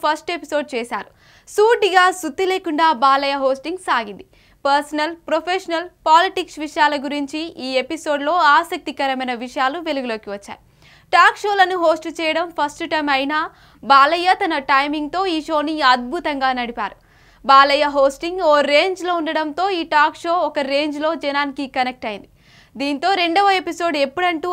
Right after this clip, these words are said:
అభిమానులు వెయిట్ చేశారు. రెండవ ఎపిసోడ్ని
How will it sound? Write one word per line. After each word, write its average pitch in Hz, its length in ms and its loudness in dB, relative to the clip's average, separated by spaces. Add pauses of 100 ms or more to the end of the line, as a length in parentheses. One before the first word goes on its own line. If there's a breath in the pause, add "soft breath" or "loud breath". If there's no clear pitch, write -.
(120)
అభిమానులు 330 580 -2
వెయిట్ 254 260 -2
చేశారు. 254 340 -6 (460 soft breath)
రెండవ 294 280 4 (120)
ఎపిసోడ్ని 294 480 -2